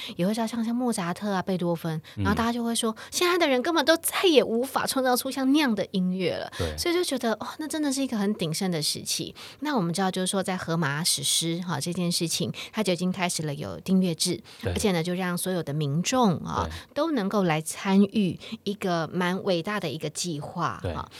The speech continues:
Speaker 1: 那当然在到比较后面了的时候呢，其实大家知道的自由女神，说自由女神，大家一定会想说，那个是不是美国自己，哈，就是想让大家都认识她，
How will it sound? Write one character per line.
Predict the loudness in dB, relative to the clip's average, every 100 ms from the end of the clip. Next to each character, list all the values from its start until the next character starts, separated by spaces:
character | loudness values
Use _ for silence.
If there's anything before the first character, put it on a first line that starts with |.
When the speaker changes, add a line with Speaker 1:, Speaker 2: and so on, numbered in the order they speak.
| -12 -4
Speaker 1:
那 | -4
当 | -2
然 | 0 0
在 | 2 0
到 | 0
比 | -2
较 | -2 -4
后 | 0 2
面 | 4 4
了 | 0
的 | -2
时 | -4 -4
候 | 0 2
呢， | 2
其 | 0 -2
实 | -2 -4 -8 -2
大 | 0
家 | 2
知 | 2
道 | 2
的 | 0
自 | 0 0
由 | 2 2
女 | 2 0
神， | 0 -2 -2 -8 -12 -16 -16 -4
说 | -4 -4 0
自 | 6 8 8
由 | 8 8
女 | 8 6
神， | 4 2
大 | 2
家 | 0
一 |
定 | 0
会 |
想 | -2
说， | 0 -2 -6 -10 0
那 | 6
个 | 8
是 | 8
不 |
是 | 8
美 | 6 6
国 | 6
自 | 4 2
己， | 2 2
哈， | 2 2
就 | 2
是 | 2
想 | 4 2
让 | 2
大 | 0
家 |
都 | 2
认 | 4 4
识 | 2
她， | 4 6 6